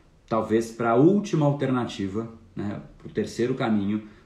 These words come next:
do dizer não que eu vou te ensinar. Quanto menos arriscada a situação, mais você pode usar essa primeira estratégia. Ou seja,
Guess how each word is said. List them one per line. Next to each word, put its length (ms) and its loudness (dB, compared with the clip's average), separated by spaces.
do 280 0
dizer 340 0
não 240 2
que 100 -6
eu 60 0
vou 120 -6
te 100 -10
ensinar. 560 -6
Quanto 260 0
menos 440 2
arriscada 440 -6
a 40 -6
situação, 500 -4
mais 280 2
você 200 -4
pode 360 -2
usar 240 -4
essa 160 -6
primeira 360 -4
estratégia. 560 -6
Ou 80 -2
seja, 380 -4